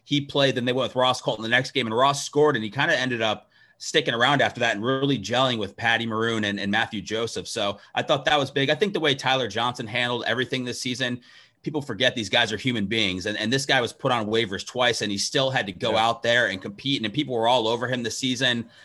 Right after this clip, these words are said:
Speaker 1: Uh, and he showed up during the playoffs. So, uh, I'll, I think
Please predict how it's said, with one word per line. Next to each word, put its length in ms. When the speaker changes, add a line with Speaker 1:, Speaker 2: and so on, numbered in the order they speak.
Speaker 1:
Uh, 340
and 100
he 80
showed 260
up 100
during 160
the 60
playoffs. 640
So, 520
uh, 200
I'll, 260
I 80
think 300